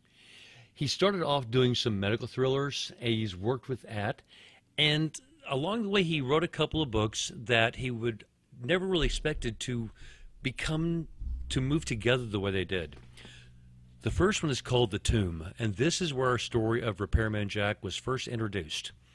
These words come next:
The other one is called The Keep, and this is what we call the adversary cycle.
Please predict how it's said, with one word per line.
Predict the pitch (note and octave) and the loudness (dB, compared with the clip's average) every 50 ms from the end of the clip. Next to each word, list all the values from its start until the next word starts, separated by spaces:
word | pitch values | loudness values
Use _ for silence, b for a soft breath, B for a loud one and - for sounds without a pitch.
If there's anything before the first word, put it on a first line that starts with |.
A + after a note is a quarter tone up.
| B B B B B B B B B B B B B B _ | B B B B B B B B B B B B B B _
The | - B2 C3 | 2 4 4
other | F3 G#3+ | 4 4
one | A3+ F#3+ D#3+ | 4 2 2
is | C3+ A#2+ | 0 -2
called | - - C3+ B2+ B2 | 0 2 4 4 4
The | G#2 A2 | 2 0
Keep, | - - C3 A2 F#2+ - - | 0 4 4 4 4 4 0
and | G#2 A#2+ | -2 0
this | E3+ - | 0 -2
is | - G3+ | -2 0
what | F#3+ | 0
we | F#3+ F3 | 0 0
call | - - C#3+ C3+ B2+ B2+ B2+ A#2 F#2+ F#2+ G2 | 0 0 2 2 4 2 2 0 -4 -8 -10
the | G2 G#2 A2+ A2+ | -6 0 2 2
adversary | G#2 F2+ - G#2 G#2+ G#2 - - G#2 F#2 F2 | 0 2 0 0 0 0 -2 -4 -6 -6 -6
cycle. | - - F#2 E2 D#2+ - - F2+ - | -6 -6 -6 -8 -8 -12 -12 -14 -16